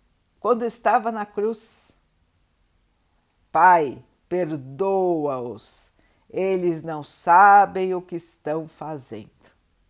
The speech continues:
Pendurado numa cruz, com uma dor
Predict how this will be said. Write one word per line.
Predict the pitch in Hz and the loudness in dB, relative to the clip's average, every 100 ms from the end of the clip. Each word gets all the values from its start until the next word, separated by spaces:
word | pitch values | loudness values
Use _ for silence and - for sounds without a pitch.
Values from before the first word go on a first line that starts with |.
| _ _ _ _ _ _ _ _ _ _ _ _ _ _ _ _ _ _ _ _ - | _ _ _ _ _ _ _ _ _ _ _ _ _ _ _ _ _ _ _ _ -8
Pendurado | 170 156 151 139 143 160 165 143 151 | -6 -6 -6 -2 0 2 0 -4 -12
numa | 143 139 127 | -12 -10 -10
cruz, | _ 160 170 180 - - - - - _ _ _ _ _ _ _ _ _ _ _ _ _ _ _ | _ -8 -6 -6 -10 -18 -18 -20 -20 _ _ _ _ _ _ _ _ _ _ _ _ _ _ _
com | - 180 | -6 -4
uma | 180 170 160 | -4 -2 -4
dor | 143 165 175 160 | -4 -2 0 -2